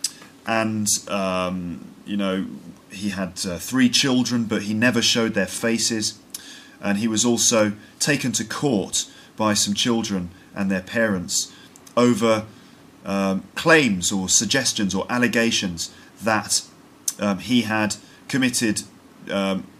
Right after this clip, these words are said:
abuse or child abuse or child molestation. Um, later in his life, um, he, he was quite ill, quite sick,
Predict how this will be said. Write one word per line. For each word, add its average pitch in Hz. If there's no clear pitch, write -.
abuse 120
or 92
child 123
abuse 110
or 98
child 113
molestation. 104
Um, 101
later 135
in 123
his 120
life, 120
um, 98
he, 107
he 104
was -
quite -
ill, 131
quite -
sick, -